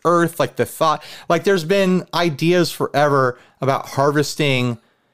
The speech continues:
energy in space and then beaming it down to Earth. Not beaming like Star Trek. I mean, like, shooting, like,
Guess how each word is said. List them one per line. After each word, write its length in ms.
energy 840
in 160
space 680
and 180
then 260
beaming 400
it 160
down 300
to 200
Earth. 460
Not 280
beaming 280
like 160
Star 220
Trek. 200
I 60
mean, 180
like, 140
shooting, 460
like, 280